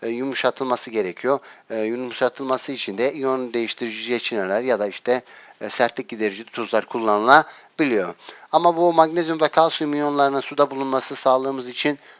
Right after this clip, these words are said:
faydalı arkadaşlar. Çünkü bizim vücudumuzun minerale ihtiyacı var. Bu mineralleri de mutlaka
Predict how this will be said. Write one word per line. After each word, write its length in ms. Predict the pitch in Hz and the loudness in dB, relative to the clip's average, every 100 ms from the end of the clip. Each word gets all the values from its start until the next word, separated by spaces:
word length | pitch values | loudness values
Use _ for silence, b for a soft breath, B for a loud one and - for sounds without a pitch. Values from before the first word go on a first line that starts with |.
| - | -6
faydalı 400 | - 147 139 127 | 4 6 6 6
arkadaşlar. 600 | 110 95 92 92 - 135 | 6 2 -4 -2 2 0
Çünkü 340 | - 131 123 117 | 0 -8 -6 -8
bizim 200 | 113 117 | -6 -8
vücudumuzun 460 | 113 113 107 110 | -6 -6 -6 -6
minerale 520 | 113 110 110 107 104 | -4 0 2 2 2
ihtiyacı 500 | 101 - 98 90 87 | -2 -4 -2 -2 0
var. 200 | 110 127 | 4 4
Bu 80 | 113 | 2
mineralleri 560 | 110 107 104 101 107 104 | -6 0 0 2 0 -2
de 60 | |
mutlaka 560 | 104 - - 95 120 135 | -6 -8 -8 -2 4 4